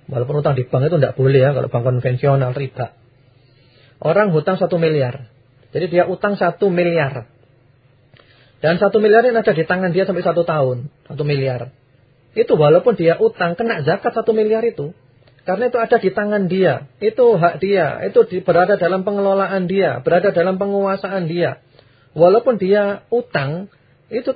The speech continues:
dia kena zakat. Kalau nggak ingin kena zakat, sebelum satu tahun kamu kembalikan. Nggak kena zakat nanti. Jadi begitu.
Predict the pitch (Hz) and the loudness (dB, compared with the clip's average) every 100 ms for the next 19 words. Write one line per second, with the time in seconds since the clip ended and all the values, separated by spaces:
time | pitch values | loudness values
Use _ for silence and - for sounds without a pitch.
0 | - 233 240 226 147 160 - - - _ | 2 2 2 -6 -4 -4 -6 -14 -18 _
1 | _ _ _ _ _ 175 202 208 170 214 | _ _ _ _ _ -2 0 2 2 2
2 | 233 233 170 208 233 220 220 165 175 190 | 0 0 0 0 0 -2 -2 -2 0 0
3 | 190 175 214 254 247 247 165 175 240 151 | 0 0 -2 0 -4 -2 -2 -2 -4 -8
4 | 180 165 143 190 165 151 175 175 180 156 | -10 -10 -8 -6 -4 -4 -6 -10 -10 -10
5 | 175 - _ _ _ _ _ _ - 123 | -14 -20 _ _ _ _ _ _ -8 -4
6 | - 131 131 127 123 | -4 -6 -8 -8 -12